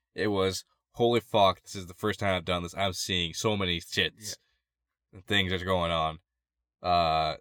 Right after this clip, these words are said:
Speaker 1: second time doing it, was it the Blue Meanies with you?
Speaker 2: Yeah. Well, yeah, the first time for all of us was
Speaker 1: The area.
Speaker 2: uh, was
Speaker 1: Yeah.
Speaker 2: the cottage the first time.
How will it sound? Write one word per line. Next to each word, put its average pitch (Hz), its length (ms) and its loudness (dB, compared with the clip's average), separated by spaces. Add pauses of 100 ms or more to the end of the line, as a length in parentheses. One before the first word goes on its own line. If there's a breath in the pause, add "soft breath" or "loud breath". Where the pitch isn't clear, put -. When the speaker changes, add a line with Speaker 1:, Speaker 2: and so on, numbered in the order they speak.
Speaker 1:
second 123 400 -4
time 120 280 2
doing 101 300 -2
it, - 440 -8
was 104 120 -18
it 98 80 -12
the 90 60 -12
Blue 107 200 -4
Meanies 127 300 -4
with 113 120 -18
you? 143 240 -8 (960)
Speaker 2:
Yeah. 107 220 -18 (440)
Well, 127 140 0
yeah, 107 140 0
the - 80 -12
first 131 260 -6
time 107 380 -4 (120)
for - 180 -8
all 113 220 0
of 107 80 -16
us 98 220 -20
was 104 400 -20 (1800)
Speaker 1:
The 78 80 -8
area. 90 440 0 (640)
Speaker 2:
uh, 104 280 0
was 104 140 2
Speaker 1:
Yeah. 87 140 -2
Speaker 2:
the - 100 -8
cottage 104 500 0
the 110 80 -14
first 107 260 -12
time. 107 280 -8